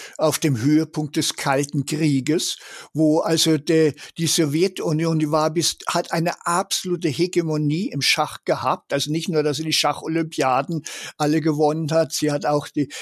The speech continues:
die Weltmeister gestellt. Und da kommt plötzlich so ein, ich sag mal, hergelaufener Amerikaner und fordert da, äh, den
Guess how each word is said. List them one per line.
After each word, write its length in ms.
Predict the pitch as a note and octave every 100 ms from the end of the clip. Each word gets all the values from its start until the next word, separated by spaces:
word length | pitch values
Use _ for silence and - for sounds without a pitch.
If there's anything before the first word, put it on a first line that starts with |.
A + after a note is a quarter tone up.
| -
die 180 | E3 C#3+
Weltmeister 800 | D3 D3 E3 - D#3 D#3+ - E3+
gestellt. 600 | E3 E3 - D3 E3 - - -
Und 220 | F#3 -
da 100 | F3
kommt 460 | - - G3 G3 -
plötzlich 640 | D3 F3 F#3+ - G#3+ -
so 260 | - F3 -
ein, 320 | F3+ F3+ G3 - - -
ich 100 | -
sag 180 | F#3 D#3+
mal, 160 | F3
hergelaufener 880 | C3+ E3+ F3+ F#3 D#3+ D#3 E3+ F3 D#3
Amerikaner 1000 | E3+ F3 E3 F3 - - F3 D#3+ D3+ G3+ - - -
und 180 | F3+ -
fordert 720 | - E3 D#3 F3+ G3 F#3+ -
da, 280 | E3+ F3 F3 - -
äh, 180 | E3+ E3
den 300 | F#3 F3+